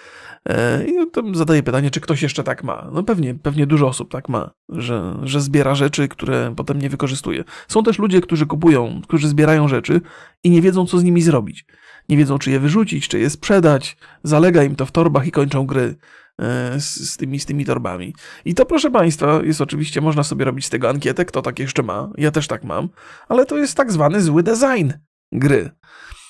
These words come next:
Jeżeli gra jest skonstruowana w ten sposób, że mamy torbę zapchane rzeczami i nie wiemy, co z nimi zrobić, nie znamy, nie potrafimy określić ich przeznaczenia, to znaczy, że gra jest źle zrobiona.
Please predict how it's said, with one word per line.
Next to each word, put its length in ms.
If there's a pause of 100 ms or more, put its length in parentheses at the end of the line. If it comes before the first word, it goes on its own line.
(160)
Jeżeli 320
gra 180
jest 160
skonstruowana 600
w 40
ten 140
sposób, 300
że 80
mamy 220
torbę 280
zapchane 360
rzeczami 380
i 40
nie 80
wiemy, 220
co 120
z 80
nimi 180
zrobić, 500 (500)
nie 140
znamy, 400
nie 120
potrafimy 380
określić 400
ich 120
przeznaczenia, 640 (320)
to 100
znaczy, 240
że 140
gra 200
jest 200
źle 160
zrobiona. 500